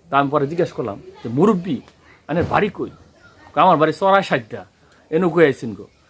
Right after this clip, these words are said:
কয় কি, কয়, "এনু কাঁদি ট্রাক্টরে দেখাবার লেগে আইছি।" কয় কি, কয়, "আমার তো কদিন ধরে রুচি নাই, খাওয়া দাওয়া করে খুবই খারাপ অবস্থা, মানে খাইতে পারি না,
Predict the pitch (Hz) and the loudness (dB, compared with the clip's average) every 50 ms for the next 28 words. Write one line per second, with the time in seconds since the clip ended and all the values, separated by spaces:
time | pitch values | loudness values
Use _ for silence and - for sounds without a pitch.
0 | _ _ _ _ _ - 147 156 160 160 147 156 147 135 127 117 - 151 196 262 | _ _ _ _ _ 0 2 2 2 2 2 2 2 0 0 -2 -4 -4 -4 -4
1 | 254 - 294 - - - 170 143 131 151 143 120 110 101 95 95 98 - - - | -2 -4 -4 -6 -4 -4 -4 -2 0 0 0 0 -2 -4 -8 -12 -14 -16 -16 -16
2 | - - - - - - - _ _ _ _ _ _ _ _ - - 127 135 143 | -18 -18 -20 -20 -20 -20 -20 _ _ _ _ _ _ _ _ -10 -6 -4 -4 -2
3 | 135 147 139 139 147 143 127 117 - 151 - 190 180 160 147 147 143 120 113 139 | 0 2 2 2 2 2 -2 -4 -10 -10 -6 -6 -4 -2 -2 -2 -2 -2 -2 -4
4 | 180 - - 131 - 208 226 233 185 127 113 - _ _ _ _ _ _ - - | -2 0 0 0 2 4 2 2 0 -2 -10 -14 _ _ _ _ _ _ -8 0
5 | 110 135 160 180 175 190 180 175 165 170 180 170 165 160 143 131 - - - 139 | 4 4 4 6 6 6 4 4 4 2 -2 -2 -2 -2 -2 -4 -8 -12 -10 -4
6 | 147 156 151 143 - - 165 165 160 160 156 156 151 - - 175 190 196 151 135 | -2 -2 -2 -2 -4 -2 -2 0 0 0 -2 -4 -6 -6 -4 -4 -2 -2 -2 -2
7 | 127 120 - - - 139 - 196 175 185 156 143 170 202 180 | -4 -6 -6 -8 -8 -6 -6 -4 -2 0 0 0 0 -2 -4